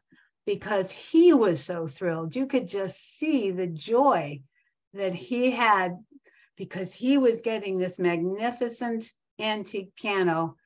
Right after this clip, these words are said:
and he was a pianist. Um, so that was a great joy. And I was also thrilled that it wasn't gonna cost me five hundred and eighty dollars to put it in a landfill. So there's, there's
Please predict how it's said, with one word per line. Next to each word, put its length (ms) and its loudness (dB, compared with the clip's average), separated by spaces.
and 160 0
he 120 2
was 300 -2
a 80 -2
pianist. 720 -2
Um, 420 -2
so 160 2
that 200 8
was 180 4
a 60 0
great 340 0
joy. 240 2
And 100 4
I 260 4
was 180 0
also 360 2
thrilled 380 -4
that 80 -4
it 100 -8
wasn't 300 -4
gonna 160 -2
cost 340 2
me 180 -2
five 220 0
hundred 260 -2
and 100 -2
eighty 220 -4
dollars 640 2
to 80 -10
put 280 -4
it 120 -4
in 60 -14
a 140 -2
landfill. 760 -6
So 420 -2
there's, 340 0
there's 240 -6